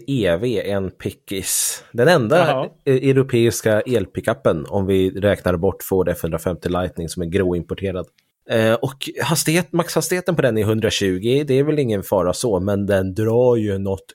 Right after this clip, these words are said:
Speaker 1: enormt i den hastigheten.
Speaker 2: Ja.
Speaker 1: Så jag åkte och hämtade min lilla Cupra istället.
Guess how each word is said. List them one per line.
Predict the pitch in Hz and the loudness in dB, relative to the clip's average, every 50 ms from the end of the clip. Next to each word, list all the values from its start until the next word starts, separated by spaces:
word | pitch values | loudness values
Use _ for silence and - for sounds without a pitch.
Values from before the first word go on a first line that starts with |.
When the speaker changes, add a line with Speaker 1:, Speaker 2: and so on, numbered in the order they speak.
| _ - | _ -8
Speaker 1:
enormt | 98 101 98 95 95 95 98 110 127 160 220 240 170 90 80 78 - 87 | -6 -6 -4 -4 -4 -6 -6 -6 -4 -2 0 0 0 0 -2 -4 -6 -4
i | 80 | -4
den | 87 82 80 | -4 -4 -4
hastigheten. | 85 85 - - 82 80 - - 73 76 _ _ _ _ _ _ - - - - - - | -4 -6 -6 -4 -6 -6 -4 -6 -12 -14 _ _ _ _ _ _ -20 -20 -20 -20 -14 -8
Speaker 2:
Ja. | 85 82 80 76 - _ _ _ - | -6 -6 -6 -6 -10 _ _ _ -16
Speaker 1:
Så | - - - - - 165 160 156 151 151 147 147 143 139 127 | -12 -10 -8 0 2 4 6 6 6 8 8 6 6 6 4
jag | 117 127 123 120 113 113 110 - | 4 4 4 6 4 4 4 2
åkte | 107 101 - - 101 | 0 0 0 0 0
och | 101 98 95 90 85 | 2 2 2 2 2
hämtade | 92 101 87 80 - 76 82 | 0 0 -2 -2 -4 -2 -2
min | 85 80 80 78 82 | 0 0 0 -2 -4
lilla | 82 90 92 87 85 | -2 0 2 2 2
Cupra | - - - - 107 - - 95 78 | 0 -4 -2 -2 -2 -2 0 -2 -2
istället. | 73 - - 87 76 64 | 0 2 0 0 -2 -2